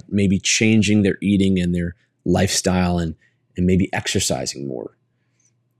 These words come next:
And they may know that, right? Right, so there's, so let's say you have someone who is given a bad diagnosis and they know that if they change their lifestyle, they change their eating and their exercising, they actually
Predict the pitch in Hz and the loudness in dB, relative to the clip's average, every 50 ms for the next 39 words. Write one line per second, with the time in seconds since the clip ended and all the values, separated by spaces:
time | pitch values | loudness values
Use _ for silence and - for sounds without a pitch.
0 | _ _ _ _ _ _ 98 104 107 104 110 110 110 117 113 113 107 110 117 117 | _ _ _ _ _ _ 0 2 4 6 6 6 8 8 8 8 8 8 8 6
1 | 87 80 64 - - 85 95 90 - - - - _ _ _ _ _ _ _ _ | 4 2 -2 -4 -2 0 2 2 2 2 0 -4 _ _ _ _ _ _ _ _
2 | _ _ _ _ - - 78 - - 98 98 98 92 - - - - - _ _ | _ _ _ _ -12 -8 -2 2 4 6 6 6 6 6 4 2 0 -6 _ _
3 | - - - 90 92 92 - - 120 110 107 101 95 98 98 92 - - 101 98 | -6 -2 2 2 2 2 4 4 6 6 6 6 4 2 2 2 0 0 2 2
4 | 98 95 92 90 82 90 87 87 82 82 90 - _ _ _ - 98 - - 104 | 2 2 0 0 0 0 0 0 0 -2 -4 -8 _ _ _ -16 -6 -2 0 2
5 | 92 101 90 80 - - 101 101 98 98 92 90 85 92 92 90 85 90 87 85 | 2 2 2 0 0 0 2 4 4 4 4 4 4 4 4 4 2 2 2 0
6 | 87 90 - - 78 - - - - - - _ _ _ _ _ _ _ _ _ | 0 -2 -4 -4 -6 -6 -6 -6 -8 -8 -12 _ _ _ _ _ _ _ _ _
7 | _ _ - 90 92 90 90 87 85 82 107 113 117 113 110 113 120 123 127 117 | _ _ -2 0 0 2 2 2 4 4 6 6 8 8 8 6 6 6 6 4
8 | 101 95 90 87 85 82 - _ _ _ _ _ - 92 - - - - - - | 4 2 0 -2 -4 -6 -8 _ _ _ _ _ -16 -6 -4 -2 -2 0 2 6
9 | 123 127 127 107 113 107 101 101 107 131 143 - - - - - - - - - | 6 6 6 6 6 6 6 6 6 4 4 2 0 0 0 -2 -2 -4 -6 -8
10 | - - - 101 101 95 92 - 95 98 95 92 90 87 87 85 82 - _ _ | -6 -4 -2 0 0 0 0 2 2 2 2 2 2 0 -2 -4 -6 -10 _ _
11 | _ _ _ _ _ - 85 78 78 - - - - 73 60 58 - 64 - 76 | _ _ _ _ _ -4 -2 0 0 0 0 0 0 -2 -2 -4 -4 -6 -6 -2
12 | 82 85 82 82 - - - 92 85 82 - | 0 0 0 0 -2 -4 -4 -4 -4 -6 -8